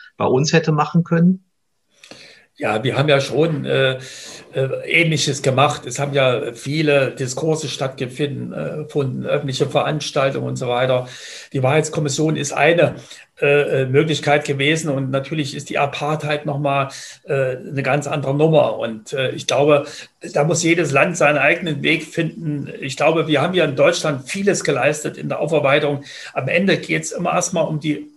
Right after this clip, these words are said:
Speaker 2: Würdigung der Opfer. Da sind viele Gesetze geschaffen worden, die die Leute rehabilitiert haben, die ja auch, äh, einen Ausgleich auch finanziell geschaffen haben für viele, die im Gefängnis saßen, zum Beispiel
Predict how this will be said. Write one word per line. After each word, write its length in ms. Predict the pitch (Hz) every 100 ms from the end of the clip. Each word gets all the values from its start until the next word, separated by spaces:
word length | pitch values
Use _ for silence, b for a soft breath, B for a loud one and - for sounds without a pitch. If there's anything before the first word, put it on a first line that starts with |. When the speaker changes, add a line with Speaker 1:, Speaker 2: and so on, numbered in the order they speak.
| -
Speaker 2:
Würdigung 520 | 151 202 196 143 147
der 120 | 135 -
Opfer. 480 | - 196 160 170 B B B B
Da 120 | 131 139
sind 220 | 156 131
viele 460 | - 180 185 165
Gesetze 400 | - 151 151 -
geschaffen 400 | 151 139 180 170
worden, 320 | 156 143 147 135
die 140 | 160
die 100 | 151
Leute 300 | 147 151 147
rehabilitiert 680 | 143 143 135 127 - 131 135
haben, 360 | 127 123 120
die 280 | 139 139 135 B B B B
ja 160 | 135 -
auch, 240 | 147 -
äh, 160 | 147 143
einen 300 | 165 165 143
Ausgleich 640 | 170 175 - 135 135 156
auch 140 | 139
finanziell 560 | - 151 139 143 156 156
geschaffen 440 | 143 151 151 151
haben 360 | 131 139 143 127
für 380 | 151 143 139 131
viele, 240 | 156 147 135
die 180 | 139
im 80 | 139
Gefängnis 420 | 135 147 156 139
saßen, 300 | 135 131 131
zum 160 | 127 135
Beispiel 500 | 131 127 - 131